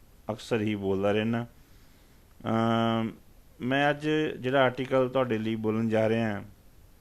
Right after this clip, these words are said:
ਉਹ ਆਪਣੇ ਸਰੀਰ ਦੇ ਅੰਗਾਂ ਦੀ ਬਦਬੂ ਦੀ ਗੱਲ ਕਰਦਾ। ਅੰਗਾਂ ਦੀ ਬਦਬੂ ਜਿਹੜੀ ਹੈਗੀ ਹੈ, ਅਹ,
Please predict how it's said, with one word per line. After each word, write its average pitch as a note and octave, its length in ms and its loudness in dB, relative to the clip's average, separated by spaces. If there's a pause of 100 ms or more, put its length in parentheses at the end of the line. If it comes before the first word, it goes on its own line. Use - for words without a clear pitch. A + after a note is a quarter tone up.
(720)
ਉਹ B2 100 0
ਆਪਣੇ B2 500 0 (1700)
ਸਰੀਰ C#3 500 2
ਦੇ B2+ 320 6
ਅੰਗਾਂ B2 340 2
ਦੀ A#2+ 420 -2
ਬਦਬੂ A2+ 500 2
ਦੀ A2 200 0
ਗੱਲ G#2 160 2
ਕਰਦਾ। G2+ 520 -4 (800)
ਅੰਗਾਂ B2 300 4
ਦੀ C3 180 0
ਬਦਬੂ G#2+ 580 0
ਜਿਹੜੀ A2 220 0
ਹੈਗੀ G2 440 0
ਹੈ, F#2 240 -4 (760)
ਅਹ, F#2+ 500 -8